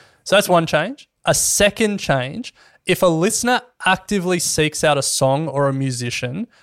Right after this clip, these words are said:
the weight of those streams will be doubled again. So, for example, if a user searches Taylor Swift on the Deezer app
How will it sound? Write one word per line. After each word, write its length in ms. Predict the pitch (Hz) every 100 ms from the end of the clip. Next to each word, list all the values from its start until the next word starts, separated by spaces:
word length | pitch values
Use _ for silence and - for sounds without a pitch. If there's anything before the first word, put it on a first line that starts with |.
| _
the 100 | 147
weight 300 | 127 135 170
of 180 | 165 131
those 280 | 131 139 135
streams 480 | - 135 123 123 -
will 60 |
be 100 | 127
doubled 440 | 117 123 113 113 120
again. 440 | 120 127 110 127 _ _
So, 160 | - 151
for 180 | 143 170
example, 560 | 143 143 143 185 214 -
if 100 | 156
a 60 | 143
user 400 | 131 170 170 175
searches 540 | - 143 135 165 160
Taylor 500 | - - 151 156 147
Swift 500 | - 139 160 226 - -
on 120 | 139
the 80 | 131
Deezer 380 | 131 135 131 123
app 300 | 143 226